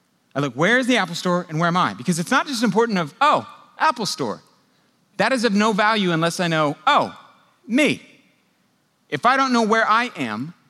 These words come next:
I cannot get to where I want to be. This is how it is in terms of anxiety. If you don't recognize where you are, "I'm anxious about this. I'm anxious about whether or not I'm gonna have a job next year. I'm anxious about whether or not I'm gonna be afford to continue to save. I'm anxious about whether or not this relationship's gonna work out."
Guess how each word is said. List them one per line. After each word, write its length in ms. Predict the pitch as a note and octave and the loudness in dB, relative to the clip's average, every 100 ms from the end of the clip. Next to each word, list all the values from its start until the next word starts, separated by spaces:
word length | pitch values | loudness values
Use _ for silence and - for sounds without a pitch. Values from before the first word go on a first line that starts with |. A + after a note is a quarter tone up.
| _ | _
I 120 | E3 F3+ | -4 -2
cannot 400 | G#3 A3 A#3+ F#3 | 0 0 0 0
get 160 | G3+ | -2
to 120 | - | 0
where 240 | G3 G3 G3 | 0 2 2
I 100 | E3 | 0
want 260 | F3 F#3 | -2 -4
to 120 | - D#3 | -4 -4
be. 320 | G#3 C3 - _ _ _ _ _ _ _ _ _ _ _ | -2 -4 -8 _ _ _ _ _ _ _ _ _ _ _
This 140 | G#3 C#4 | -10 -4
is 120 | G#3+ | 0
how 200 | A3+ G#3+ | 2 2
it 60 | G3+ | 0
is 160 | G3 | 0
in 240 | F3 E3+ - - | -2 -4 -10 -12
terms 300 | - G#3+ E3+ | -4 -2 -2
of 80 | E3 | -4
anxiety. 500 | C#3 F3 F3+ G2 - _ _ _ _ _ _ _ - | -2 -2 -4 -6 -16 _ _ _ _ _ _ _ -12
If 140 | D#3+ | 0
you 100 | A#3 | 2
don't 160 | D#4 C4 | 4 2
recognize 560 | B3+ B3 G#3 G#3+ D#3 | 2 0 0 0 0
where 180 | C#3+ A3+ | 0 2
you 220 | G3+ G#3 | 2 2
are, 240 | F#3+ C3+ C3 | 2 2 2
"I'm 160 | A3 C4 | 0 0
anxious 420 | A#3 A3 G#3 G3 | -2 0 -2 -4
about 280 | E3 E3 D#3 | -2 -2 -2
this. 380 | D#3+ F#2+ - - | -6 -6 -12 -2
I'm 140 | G#3+ B3+ | 0 2
anxious 420 | B3+ - A3 G3+ | 0 0 -2 -2
about 200 | F3 F3+ | 0 0
whether 220 | F3+ F#3+ | 0 0
or 60 | F3 | 2
not 160 | E3+ | 2
I'm 80 | E3 | 0
gonna 100 | D#3 | -2
have 160 | D#3+ C#3 | -2 -2
a 20 | |
job 280 | D#3 E3+ C#3+ | 0 0 0
next 240 | A2 - | -6 -8
year. 100 | G#2 - - | -10 -10 -2
I'm 140 | A3+ | 0
anxious 340 | B3 B3+ A3 F#3+ | 0 0 -2 0
about 200 | F#3+ F#3 | 0 0
whether 180 | F#3+ | 0
or 20 | F#3 | 2
not 180 | F3 F3+ | 0 0
I'm 80 | |
gonna 100 | F3+ | -2
be 120 | D#3+ D3+ | 0 -4
afford 360 | - G3 F#3 | -2 -2 0
to 60 | C3+ | -2
continue 380 | C#3 B2+ F3+ E3 | -6 -4 -4 -4
to 80 | C#3 | -4
save. 320 | F#3+ D#3+ D#3+ | -2 -2 0
I'm 120 | G#3 | 0
anxious 300 | B3 A3 E3+ | 0 -2 -4
about 220 | F#3 F#3 | 0 0
whether 180 | E3+ G3 | 0 0
or 60 | F#3 | -2
not 140 | F#3 | -2
this 180 | E3+ D#3 | -4 -4
relationship's 580 | D3+ F#3+ E3+ D3 D3+ - | -2 -2 -4 -6 -8 -6
gonna 180 | D#3 | -6
work 200 | D3 C#3+ | -4 -2
out." 120 | E3+ | -2